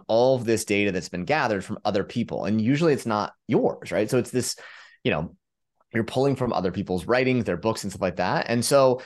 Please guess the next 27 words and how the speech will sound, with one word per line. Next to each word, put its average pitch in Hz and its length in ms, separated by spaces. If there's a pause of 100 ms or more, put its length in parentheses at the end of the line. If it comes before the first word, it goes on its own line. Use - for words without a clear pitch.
(240)
the 143 80
first 254 220
thing, 180 140
though, 135 140
there 160 200
is 233 120
some, 208 180
like, 135 260
actual 117 340
risk 92 540
that 98 140
I 101 60
would 95 160
sort 101 140
of 92 80
say 98 400
that - 380
potentially 156 580
could 135 320
be 123 140
some 110 240
level 95 180
of 85 80
risk 90 240
in 156 80
it. 175 140 (320)
I, 123 100